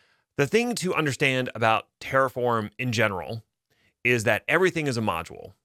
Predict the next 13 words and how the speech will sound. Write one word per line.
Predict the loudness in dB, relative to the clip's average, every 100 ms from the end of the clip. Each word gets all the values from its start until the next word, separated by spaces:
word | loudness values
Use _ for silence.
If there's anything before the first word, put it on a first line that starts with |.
| _ _ _ _ _ -2
When | 2 2 2
you | 0 -2 -6 -10
create | -14 -4 0 0 -2 -10
some | -6 -6
configuration | -4 -4 0 2 0 -4
files | 0 2 2 0 -6 -6
in | -4 -2
a | -2
folder | -2 -2 2 0 0
and | -6 0
run | 0
a | 0
configuration | -6 -6 -2 0 0 -4